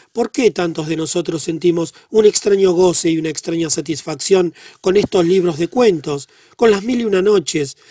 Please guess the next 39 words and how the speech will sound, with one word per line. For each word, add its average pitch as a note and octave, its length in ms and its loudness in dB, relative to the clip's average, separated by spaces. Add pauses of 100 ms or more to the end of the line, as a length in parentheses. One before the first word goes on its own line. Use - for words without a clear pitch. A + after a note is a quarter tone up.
(120)
con F#3+ 160 4
las F3+ 80 2
narraciones F3+ 420 2
populares E3 540 -2
de D#3+ 80 -4
Turquía D#3+ 600 -4 (320)
y G3 100 -2
con F#3 160 4
el F3 100 2
delicioso F3 600 2
libro E3+ 280 2
de E3 80 0
los D3+ 120 -8
papagayos, D#3+ 720 -2 (240)
que F#3+ 100 6
es F#3 120 2
el F3 100 2
Decamerón D#3+ 540 -4
de D#3+ 80 -4
la D3+ 80 -6
literatura D#3 600 -6
oriental? D3+ 720 -6 (680)
¿Por G#3 160 4
qué D4 100 2
un C4+ 100 2
poeta G3+ 320 4
joven G3 440 2
tan F#3 160 -2
refinado F3 480 -2
y E3+ 100 4
original D#3+ 560 -4 (220)
como E3+ 320 0
Paul F#3 340 6
Ernst F3+ 560 0 (320)
ha G3 140 0
seguido F3+ 640 0 (280)
con F#3 220 -2
tanta G3 340 -2
frecuencia D#3 800 -6